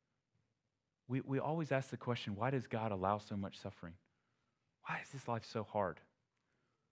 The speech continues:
But now we might have actually found a, a glimpse of grace in it. Because what I just told you is if you love the world too much, it's gonna pull you back into the slog of the world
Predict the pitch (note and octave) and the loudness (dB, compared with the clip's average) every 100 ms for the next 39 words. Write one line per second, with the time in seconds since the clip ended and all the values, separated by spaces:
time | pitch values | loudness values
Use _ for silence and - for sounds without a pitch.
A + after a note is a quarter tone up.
0 | _ _ - C3 - B2+ D#3 E3 A#2+ A#2 | _ _ 2 2 4 6 8 6 4 -2
1 | - B2+ C3 B2 D3+ C#3+ A#2 A#2+ - A#2+ | -2 4 6 6 6 4 4 0 2 -4
2 | - A#2+ A#2 G#2+ A2 - A#2 - A#2+ A2+ | 0 2 4 4 2 -2 -4 2 0 2
3 | G2 - A#2+ D3+ - E2+ D#2 - - _ | -4 0 4 4 2 -6 -8 -14 -20 _
4 | _ _ _ _ _ _ _ _ _ _ | _ _ _ _ _ _ _ _ _ _
5 | - C3+ D3 A#2 - - _ _ _ _ | 0 4 6 4 -2 -20 _ _ _ _
6 | _ - C#3+ E3 F3 - F3+ A3+ B2 G#2+ | _ 6 6 6 2 0 4 4 4 2
7 | A#2 D3 F3 D3+ D3+ G3 D3+ - - - | 2 0 0 8 12 12 10 -6 -10 0
8 | D3 E3 E3 - F3+ D#3+ E3 D#3+ - - | 4 6 6 4 2 8 8 6 -2 -12
9 | - - C#3 F#3 D#3 A#2+ - F3+ E3+ D#3+ | -8 -2 0 4 4 2 2 2 4 2
10 | C3+ D#3 D3+ D3+ - - - D#3 C#3+ C3 | 10 12 12 12 0 -8 2 4 6 4
11 | - D3+ D#3 E3 D#3 B2+ C3+ C#3+ C#3 | 2 4 8 10 10 6 6 8 8